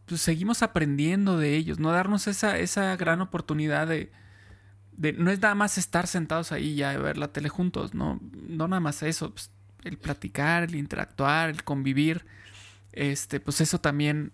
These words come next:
nos ayuda mucho a nosotros y a ellos también. Este,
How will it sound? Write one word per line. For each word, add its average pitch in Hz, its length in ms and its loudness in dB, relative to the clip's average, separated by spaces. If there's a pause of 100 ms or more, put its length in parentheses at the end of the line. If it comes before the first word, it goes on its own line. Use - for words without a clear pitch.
nos 147 280 0
ayuda 139 340 2
mucho 151 400 0
a 147 40 0
nosotros 151 560 0
y 190 280 2 (600)
a 92 140 0
ellos - 360 -2
también. - 420 -4 (600)
Este, 135 1000 -2